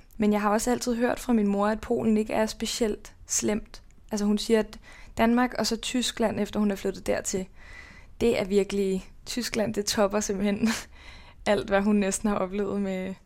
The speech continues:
med papirarbejde og regler, der skal overholdes og fuldstændig, øh,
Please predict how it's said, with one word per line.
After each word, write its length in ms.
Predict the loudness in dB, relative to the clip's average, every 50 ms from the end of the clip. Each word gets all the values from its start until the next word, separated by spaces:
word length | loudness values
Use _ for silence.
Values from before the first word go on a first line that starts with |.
| -20 -20 -20 -20 -20 -20 -20 -20 -20 -20 -20 -8 -4
med 140 | -2 0
papirarbejde 840 | 0 0 -2 0 0 0 0 0 0 0 0 0 0 0 2 2 0
og 120 | 2 2
regler, 320 | 0 0 0 0 -2 -2 -2
der 100 | 0 2
skal 360 | 2 2 2 2 2 2 2
overholdes 600 | 0 0 -2 -2 -2 0 -2 -2 0 -2 -4 -4
og 100 | -6 -6
fuldstændig, 720 | -4 -4 -4 -4 -4 -4 -4 -4 -4 -2 -2 -2 0 0 0
øh, 260 | 0 0 -2 -4 -6